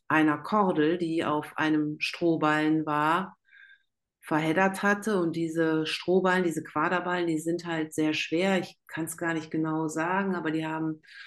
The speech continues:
irgendwas über zweihundert Kilo. Und ja, mit diesem Strohballen lief es sich halt nicht gut weiter. Und das Pferd hat sich überschlagen und fiel dann auf mich drauf. Und ich hatte dann, ähm, ja, etliche Knochenbrüche und, ähm, bin dann,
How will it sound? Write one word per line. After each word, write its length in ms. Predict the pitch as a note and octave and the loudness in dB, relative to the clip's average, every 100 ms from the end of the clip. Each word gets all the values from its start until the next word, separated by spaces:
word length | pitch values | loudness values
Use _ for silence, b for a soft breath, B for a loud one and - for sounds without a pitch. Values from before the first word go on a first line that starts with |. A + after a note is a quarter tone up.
| B B B | B B B
irgendwas 500 | F3+ E3+ E3 D#3+ D#3 | -4 -2 -2 -4 -2
über 240 | - F3 E3 | -2 -2 -2
zweihundert 640 | - D#3+ E3 E3+ D#3 D#3 | -2 0 2 2 0 -2
Kilo. 480 | - F#3+ F#3+ F#3+ G3 | -4 0 2 4 4
Und 300 | F3 E3 D#3+ - _ | 2 -2 -6 -14 _
ja, 220 | F3+ E3+ | -4 -2
mit 160 | D#3+ D#3 | 0 -2
diesem 200 | D#3 D#3 | -2 -4
Strohballen 560 | - E3+ E3+ E3 E3 | -4 -4 0 0 2
lief 160 | E3+ F3 | 0 0
es 100 | D#3 | -4
sich 160 | - D#3+ | -6 -4
halt 180 | D#3 D#3 | -2 -2
nicht 180 | D#3 | -4
gut 180 | D3+ D3 | -4 -2
weiter. 460 | C#3+ E3+ F#3 G3 E3+ | -2 -2 0 -2 -2
Und 160 | D#3+ | -2
das 160 | D3+ - | -6 -6
Pferd 200 | D#3+ D#3+ | -8 -6
hat 140 | D#3+ | -8
sich 160 | - D3+ | -10 -8
überschlagen 640 | D3+ D3 - D#3+ F3 F3+ | -4 -4 -2 -2 0 0
und 180 | E3+ D3+ | -4 -6
fiel 220 | - F3 | 2 4
dann 160 | E3+ D3 | 4 2
auf 180 | B2+ C3+ | 0 -2
mich 200 | C#3+ - | -4 -2
drauf. 420 | D3 E3 F3+ F3+ | 2 4 2 0
Und 300 | - D3+ C#3 B B B B B B B B B _ - | -4 -6 -6 B B B B B B B B B _ -2
ich 240 | D#3+ C3+ | -2 0
hatte 240 | D#3 D#3 | -2 -2
dann, 420 | D3 D3 C#3+ D3 D3 | -2 0 0 0 -2
ähm, 680 | C#3+ C#3+ C#3 C#3 C#3 C#3 | -2 0 0 0 0 -2
ja, 420 | C#3 C3+ C3+ C3 - _ D3+ | -2 0 -2 -6 -12 _ -10
etliche 380 | C#3 C#3 C#3+ | -8 -8 -8
Knochenbrüche 1300 | C#3 G3 G3 F#3+ F3+ F3 F3 F#3 F#3 F3+ E3+ E3+ E3 | -6 -2 0 0 0 -4 -4 -4 -2 -2 -2 -2 -4
und, 520 | - D3 C#3+ C#3 - - | -6 -6 -6 -8 -12 -10
ähm, 360 | C#3+ C#3+ C#3+ | -8 -6 -4
bin 220 | C#3+ D3 | -4 -2
dann, 440 | D3 C#3 C#3 C#3+ | -2 0 0 -2